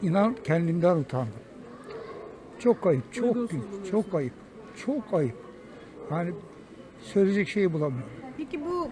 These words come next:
Speaker 2: kullanılan dil halka da yansır mı? Halkın
Speaker 1: Tabii,
Speaker 2: tartışmalarına
Speaker 1: tabii.
Speaker 2: da.
Speaker 1: Affedersiniz, meşhur laf, "Balık baştan kokar." Ya bunlar böyle yaparsa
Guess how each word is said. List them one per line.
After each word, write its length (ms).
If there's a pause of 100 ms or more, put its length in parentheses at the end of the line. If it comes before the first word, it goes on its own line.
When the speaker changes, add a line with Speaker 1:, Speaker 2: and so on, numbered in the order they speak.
Speaker 2:
kullanılan 580
dil 140
halka 400
da 80
yansır 460
mı? 120
Halkın 220
Speaker 1:
Tabii, 280
Speaker 2:
tartışmalarına 420
Speaker 1:
tabii. 180
Speaker 2:
da. 540
Speaker 1:
Affedersiniz, 560
meşhur 380
laf, 320
"Balık 320
baştan 380
kokar." 400 (960)
Ya 160
bunlar 340 (560)
böyle 240
yaparsa 680